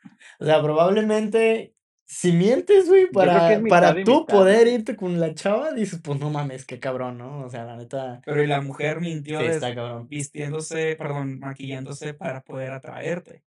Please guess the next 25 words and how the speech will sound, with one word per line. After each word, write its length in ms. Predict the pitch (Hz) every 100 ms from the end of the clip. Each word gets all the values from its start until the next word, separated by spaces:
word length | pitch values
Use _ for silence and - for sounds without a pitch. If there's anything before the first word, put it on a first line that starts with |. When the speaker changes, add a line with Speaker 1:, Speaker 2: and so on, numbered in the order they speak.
| _
Speaker 1:
O 100 | 160
sea, 200 | 156 143
puede 260 | 135 160 165
que 120 | 151
sí, 160 | 143 190
pero 200 | 190 147
puede 180 | 143 160
que 80 | 175
la 120 | 127
chava 160 | 131
está 180 | 131 131
muy 120 | 123 117
bonita. 560 | 110 131 170 131 131 _ _ _ _ _ _ _ _
Speaker 3:
Como 260 | - 139 135
Robin 240 | 135 151
Speaker 1:
Y 40 | 185
Speaker 3:
cuando 240 | 156 143
Speaker 1:
traiga, 280 | 143 147 147
Speaker 3:
estaba 180 | 160 160
Speaker 1:
y 40 | 147
traiga 240 | 147 156
maquillaje, 380 | 190 185 156 190
pero 160 | 202 147
muy 120 | 131
poco. 440 | 170 175 135 135